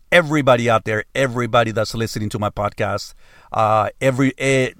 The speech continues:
you know, everybody that's over there in Europe, uh, everybody that's over there in Canada,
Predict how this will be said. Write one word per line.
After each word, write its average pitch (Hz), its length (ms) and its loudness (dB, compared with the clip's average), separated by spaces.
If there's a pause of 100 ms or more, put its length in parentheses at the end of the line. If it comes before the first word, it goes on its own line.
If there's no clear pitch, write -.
you 139 80 -4
know, 117 140 -2
everybody 143 380 2
that's 131 220 2
over 131 180 2
there 135 140 2
in 120 120 0
Europe, 160 400 4
uh, 101 200 -8
everybody 117 400 -2
that's 113 200 -4
over 110 140 -2
there 113 160 -2
in 101 80 -6
Canada, 139 480 4